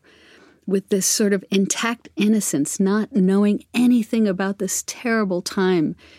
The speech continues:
in history. And yet there are millions of kids growing up, like my husband, with sort of a visceral understanding, a generational grief, um,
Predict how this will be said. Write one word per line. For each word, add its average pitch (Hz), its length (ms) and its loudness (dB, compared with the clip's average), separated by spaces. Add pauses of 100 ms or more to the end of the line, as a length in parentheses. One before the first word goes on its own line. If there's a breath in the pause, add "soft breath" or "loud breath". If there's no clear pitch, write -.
(140 loud breath)
in 180 140 2
history. 160 760 -2 (680 soft breath)
And 226 440 2
yet 240 300 0
there 226 240 2
are - 120 -20
millions 233 600 6
of 208 120 -2
kids 214 260 0
growing 190 420 2
up, 175 200 -2
like 180 200 -4
my 202 140 0
husband, 185 540 0
with 180 200 -2
sort 214 220 -2
of 185 120 0
a 175 60 -2
visceral 175 1080 -2 (420 soft breath)
understanding, 185 800 0
a 123 140 -2
generational 170 1080 0
grief, - 640 -6 (560 loud breath)
um, 175 540 0